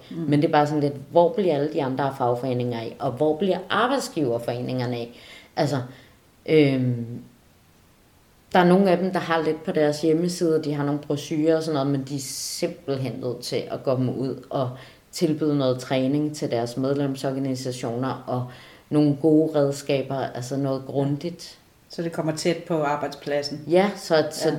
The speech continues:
Speaker 2: de rent faktisk, altså, det er de sjældneste arbejdspladser, der gider at downloade den her, øh, brochure om, øh,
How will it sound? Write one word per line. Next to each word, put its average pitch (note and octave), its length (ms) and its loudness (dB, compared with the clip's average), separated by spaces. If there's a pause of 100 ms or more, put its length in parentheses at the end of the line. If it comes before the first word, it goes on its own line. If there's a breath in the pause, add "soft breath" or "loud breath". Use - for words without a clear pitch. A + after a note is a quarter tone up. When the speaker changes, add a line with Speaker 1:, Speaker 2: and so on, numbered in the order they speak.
Speaker 2:
de D#3 100 0
rent E3+ 220 0
faktisk, D#3 560 -4 (100)
altså, C#3+ 180 -4 (760 loud breath)
det E3+ 80 6
er D#3 40 -2
de E3+ 100 -4
sjældneste F3+ 540 2
arbejdspladser, C#3 720 0
der - 80 0
gider C3 300 0
at - 80 -4
downloade D3 500 2
den C#3+ 160 0
her, C3+ 200 0 (220)
øh, C3 360 -2 (160)
brochure C#3+ 580 2
om, C3 320 0
øh, B2+ 420 0